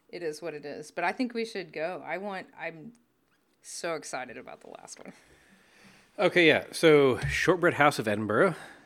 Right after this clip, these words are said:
Speaker 1: <laughs>
Speaker 2: Truly handmade shortbread with clotted cream.
Speaker 1: Shortbread with clotted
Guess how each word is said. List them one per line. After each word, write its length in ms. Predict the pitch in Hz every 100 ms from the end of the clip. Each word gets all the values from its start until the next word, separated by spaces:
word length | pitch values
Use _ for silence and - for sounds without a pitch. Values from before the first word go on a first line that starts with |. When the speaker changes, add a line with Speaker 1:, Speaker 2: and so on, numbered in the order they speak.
| _
Speaker 1:
<laughs> 360 | _ 214 - -
Speaker 2:
Truly 540 | - 381 160 156 151 123
handmade 760 | 139 131 104 104 92 113 151 -
shortbread 540 | - 127 110 107 107
with 160 | 110 -
clotted 440 | - 98 98 127
cream. 440 | - - 76 104 170 _ _
Speaker 1:
Shortbread 720 | - - 190 202 196 190 190 151
with 180 | 147 _
clotted 500 | _ 160 170 165